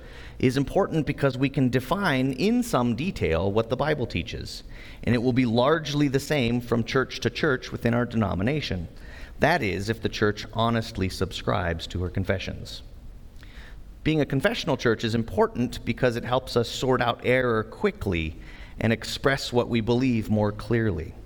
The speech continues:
Being a confessional church guarantees freedom for its members and aids the unity of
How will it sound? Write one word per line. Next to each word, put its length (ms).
Being 180
a 40
confessional 500
church 340
guarantees 580
freedom 600
for 200
its 160
members 680
and 120
aids 400
the 120
unity 380
of 100